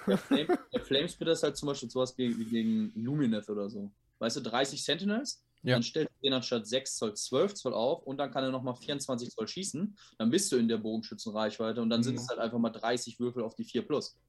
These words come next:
Speaker 1: für je-, tödliche.
Speaker 2: Ja.
Speaker 1: Das sind fünfzehn tödliche im Schnitt.
Speaker 3: Also gar nicht, gar nicht verkehrt, die, äh, das
Speaker 1: Ist ein,
Speaker 3: Artefakt.
Speaker 1: ist
Speaker 2: Nee,
Speaker 1: sowas,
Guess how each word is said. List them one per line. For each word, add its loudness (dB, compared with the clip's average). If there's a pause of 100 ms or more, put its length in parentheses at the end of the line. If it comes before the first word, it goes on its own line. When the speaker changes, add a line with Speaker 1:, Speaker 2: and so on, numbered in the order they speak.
Speaker 1:
für -4
je-, -2
tödliche. -4 (260)
Speaker 2:
Ja. 0
Speaker 1:
Das -2
sind 0 (300)
fünfzehn 0
tödliche 0
im -8
Schnitt. -10 (380)
Speaker 3:
Also 2
gar 6
nicht, -2
gar 4
nicht -2
verkehrt, -4
die, -4
äh, -4
das -12
Speaker 1:
Ist -4
ein, 4
Speaker 3:
Artefakt. -2
Speaker 1:
ist -2
Speaker 2:
Nee, 8
Speaker 1:
sowas, -2